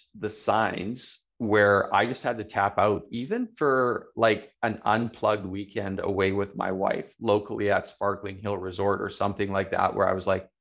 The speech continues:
"Honey, we need to get out of here. I'm gonna go crazy." And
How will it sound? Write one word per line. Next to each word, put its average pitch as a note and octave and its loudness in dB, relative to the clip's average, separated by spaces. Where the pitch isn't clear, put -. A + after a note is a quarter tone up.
"Honey, G#2 -2
we G2 -2
need F#2+ -8
to - -10
get F#2+ 2
out F#2 2
of G#2 -4
here. D3 -4
I'm G2+ -4
gonna F#2 -4
go F#2 0
crazy." - -6
And G2 -2